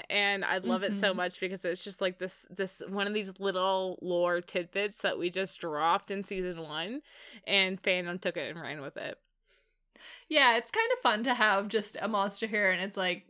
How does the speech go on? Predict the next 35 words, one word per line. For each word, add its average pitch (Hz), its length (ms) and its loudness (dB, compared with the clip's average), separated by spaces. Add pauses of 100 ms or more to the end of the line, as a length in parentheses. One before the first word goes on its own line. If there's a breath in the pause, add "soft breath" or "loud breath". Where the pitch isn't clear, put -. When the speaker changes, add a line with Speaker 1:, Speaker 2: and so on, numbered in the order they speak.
Speaker 2:
"Mm, 226 540 -6
you 233 180 -6
fill 247 300 2
in 214 160 0
the 202 80 -4
colors 190 520 0
here. 175 240 -4
You 214 360 -2
connect 220 380 0
the 226 60 2
dots. 185 440 2
You 214 140 -2
do 214 180 0
as 208 220 -2
you 202 120 -2
wish," 180 320 0
because 190 340 -2
all 208 240 4
we're 254 120 2
putting 247 340 2
out 208 220 2
here 277 300 4
is 208 280 -2
that 190 260 2
electrocuting 277 800 -4 (420)
it 277 600 -6
is, 214 300 -4
like, 185 460 -6
an 190 140 -4
effective 196 480 -4
way 196 140 -2
of 196 100 -2
bringing 196 300 -4
it 175 160 -8
down. 185 340 -4